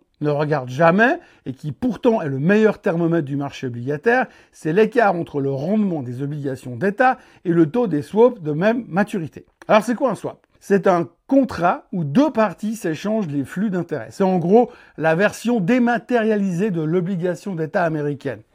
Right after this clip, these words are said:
Vous avez le rendement sans avoir le papier. Imaginez que vous vouliez toucher un loyer. Vous avez deux choix. Acheter l'appartement et encaisser le loyer, ou signer un contrat avec quelqu'un qui vous reverse une partie des loyers moyennant finance. Et puis,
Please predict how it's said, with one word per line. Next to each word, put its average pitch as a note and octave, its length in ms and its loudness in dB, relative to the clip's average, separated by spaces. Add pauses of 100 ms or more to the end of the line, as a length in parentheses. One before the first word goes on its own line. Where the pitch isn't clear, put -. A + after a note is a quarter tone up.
(160)
Vous C3 120 -8
avez D3 140 6
le D3+ 40 4
rendement F#3 440 0 (100)
sans G#3+ 260 -4
avoir F3+ 160 0
le D#3 60 -4
papier. - 420 -10
Imaginez B3+ 800 4 (240)
que F#3+ 80 -8
vous F3+ 160 -2
vouliez G3+ 280 -2
toucher G#3 280 -4
un G3 80 -2
loyer. E3+ 420 -2
Vous E3+ 140 2
avez C4 220 8
deux A#3 180 2
choix. E3 360 -2 (280)
Acheter D#3+ 220 -6
l'appartement F3 580 -2
et D3+ 60 -2
encaisser D3+ 400 -6
le C#3+ 80 -4
loyer, G#3+ 260 0 (280)
ou E3+ 100 -6
signer B3+ 260 6
un B3 140 6
contrat G#3+ 300 2
avec F3+ 200 0
quelqu'un G3 400 -2
qui F#3+ 140 -8
vous E3+ 100 -4
reverse G3+ 340 0
une E3+ 140 -6
partie E3+ 300 -6
des D3 100 -4
loyers F3+ 320 -2
moyennant B3+ 380 2
finance. E3 360 -4
Et A#3+ 100 2
puis, D#4+ 220 0